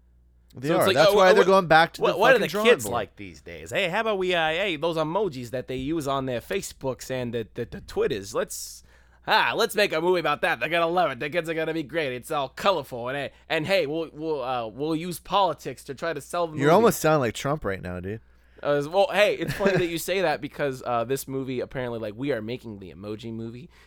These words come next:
Speaker 2: to resist Trump.
Speaker 1: Oh, God.
Speaker 2: <laughs> It's like,
Speaker 1: Really?
Speaker 2: the movie's not even about that, but, like, they're, they're using that angle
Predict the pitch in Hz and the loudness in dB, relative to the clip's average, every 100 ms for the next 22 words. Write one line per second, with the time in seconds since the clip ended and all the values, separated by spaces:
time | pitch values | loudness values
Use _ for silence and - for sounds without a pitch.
0 | - 127 85 87 90 120 - - - 131 | -14 -10 -10 -12 -12 -12 -12 -14 -6 -4
1 | - _ _ _ _ _ _ - 80 64 | -6 _ _ _ _ _ _ -10 -10 -10
2 | - 76 71 71 - - - - - 247 | -10 -10 -6 -6 -6 -8 -10 -8 -2 -2
3 | - 233 220 - 190 196 180 202 208 233 | -2 0 0 0 -6 -4 0 2 4 2
4 | 226 196 202 190 185 143 127 156 - 127 | 0 2 4 4 0 -4 0 0 -2 -6
5 | 107 - - 143 131 - 135 127 143 - | -6 -8 -8 -2 -2 0 -4 -2 -4 -4
6 | - - 156 147 175 175 156 143 - 131 | -12 -6 -6 -4 -6 -4 -2 -2 -2 -6
7 | 143 160 185 | -4 -4 -6